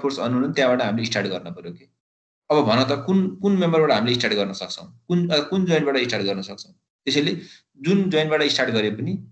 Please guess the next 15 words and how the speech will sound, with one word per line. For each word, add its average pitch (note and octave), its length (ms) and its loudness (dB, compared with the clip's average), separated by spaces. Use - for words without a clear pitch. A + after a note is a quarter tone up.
त्यो E3+ 100 2
जोइन्ट, E3 360 0
जोइन्ट, E3 260 2
जोइन्ट, D#3+ 240 -2
जोइन्ट D#3 160 -4
हुँदै C3 200 0
हामीले B2+ 240 -2
क्यालकुलेसन C#3+ 360 -4
गर्ने C3 200 -2
भएको A2 280 -8
कारणले A#2 320 0
हामीले A2 220 -4
यसलाई A2 180 0
के G#2+ 120 -8
भनेको? G#2+ 300 -6